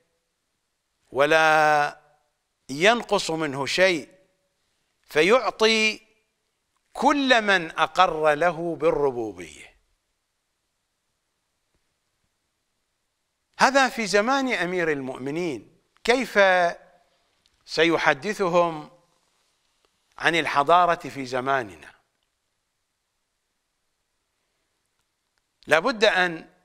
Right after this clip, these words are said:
يرسم لهم صورة رمزية تقرب لهم الفكرة.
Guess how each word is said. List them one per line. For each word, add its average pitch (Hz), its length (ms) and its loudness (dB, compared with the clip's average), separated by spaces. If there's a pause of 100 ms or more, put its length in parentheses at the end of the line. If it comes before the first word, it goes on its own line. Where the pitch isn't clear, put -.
(160)
يرسم 202 520 0
لهم 185 560 0 (720)
صورة 160 1040 0 (160)
رمزية 175 1080 0 (880)
تقرب 185 500 0
لهم 156 400 -2
الفكرة. - 560 -12